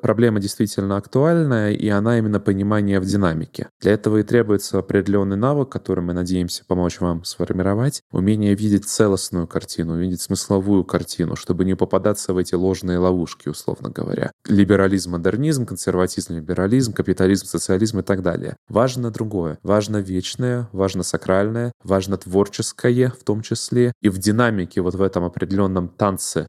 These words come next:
этих двух, давайте употребим это слово, ипостасей, и рождается творческое движение вперед.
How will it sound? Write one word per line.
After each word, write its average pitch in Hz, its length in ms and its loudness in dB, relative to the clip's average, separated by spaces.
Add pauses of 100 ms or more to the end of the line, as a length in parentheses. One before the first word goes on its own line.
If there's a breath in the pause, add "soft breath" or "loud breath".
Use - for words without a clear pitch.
(100)
этих 90 320 0
двух, 92 520 -4
давайте 85 400 -2
употребим 90 400 0
это - 140 -4
слово, 90 400 0
ипостасей, 127 640 0 (100)
и - 80 0
рождается 104 560 2
творческое - 580 -2
движение 85 520 0
вперед. - 500 -2